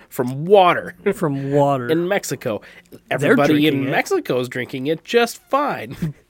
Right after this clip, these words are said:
Speaker 1: But I wasn't used to the bacteria there. It
Speaker 2: Yeah.
Speaker 1: messed with me. So, I
Speaker 2: It
Speaker 1: mean, I mean, right there.
Speaker 2: Okay, so we, we know about <coughs> geographical bacteria, which you're not used to.
Speaker 1: Mm-hmm.
Speaker 2: Could you imagine going back in time and experiencing their bacteria, their germs, their immune system, or,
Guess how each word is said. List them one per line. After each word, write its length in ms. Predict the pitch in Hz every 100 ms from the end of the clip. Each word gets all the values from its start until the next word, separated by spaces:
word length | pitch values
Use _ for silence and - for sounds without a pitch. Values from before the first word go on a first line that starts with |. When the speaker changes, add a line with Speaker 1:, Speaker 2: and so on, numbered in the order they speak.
| _
Speaker 1:
But 180 | 147 - -
I 200 | 151 190
wasn't 380 | 147 120 120
used 200 | 110 107
to 80 | -
the 80 | 110
bacteria 560 | 101 95 - 208 101 92
there. 200 | 85 80
It 200 | 104 -
Speaker 2:
Yeah. 160 | 160 135 - _
Speaker 1:
messed 400 | 101 104 143 -
with 140 | 85
me. 140 | 90 90
So, 100 | -
I 40 |
Speaker 2:
It 40 | 151
Speaker 1:
mean, 120 | 107 - _ _
I 40 | 107
mean, 160 | 107 107
right 200 | 156 -
there. 280 | 104 - _ _ -
Speaker 2:
Okay, 380 | 175 170 123 - _
so 140 | - 170
we, 180 | 143 147
we 140 | 156
know 180 | 143 143
about 280 | 180 160 160
<coughs> 100 | -
geographical 640 | 151 143 - 131 - 139
bacteria, 560 | 127 127 - 123 123 131
which 260 | 131 -
you're 120 | 139 127
not 180 | 123
used 240 | 127 123 -
to. 160 | - - - -
Speaker 1:
Mm-hmm. 200 | 127 120 135 - _ _
Speaker 2:
Could 160 | - 170
you 100 | 285
imagine 300 | 294 143 160
going 160 | 151 131
back 240 | 131 143
in 80 | 151
time 360 | 147 120 139 - - 180 - - - -
and 80 |
experiencing 800 | 156 - 156 147 156 143 147 131
their 240 | 139 143 160
bacteria, 720 | 156 151 - 139 131 127 123
their 240 | 135 139
germs, 540 | 143 - 131 127 127 127
their 340 | 135 151 147
immune 240 | 135 147 185
system, 340 | 151 - 160 -
or, 400 | 202 233 160